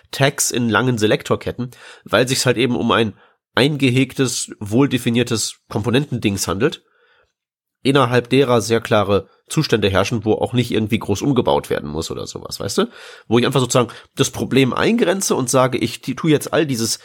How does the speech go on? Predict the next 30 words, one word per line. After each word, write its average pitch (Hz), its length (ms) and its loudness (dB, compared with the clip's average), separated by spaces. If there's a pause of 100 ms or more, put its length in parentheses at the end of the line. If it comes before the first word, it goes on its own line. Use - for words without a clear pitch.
(140)
hässliche - 460 -2
C - 180 -4
S 90 120 0
S, - 220 0
was 98 140 -6
ich 85 80 -4
schreibe, 143 380 0
was 110 140 0
nicht 131 140 -4
meiner 110 140 2
Methodolo-, 110 480 0
Methodologie 104 460 -2
entspricht, 180 420 -2 (200)
das - 180 -2
nehme 196 180 4
ich, 240 140 -2 (200)
weil 120 120 2
ich - 60 -12
pack's - 220 -2
in 127 80 -2
eine 87 160 2
Box, - 320 0
wo 117 80 2
es 110 80 0
keinen 101 200 -2
Schaden 87 280 -2
anrichten - 380 -12
kann. - 240 -20 (2250)
Und 117 300 0
dann 117 720 -4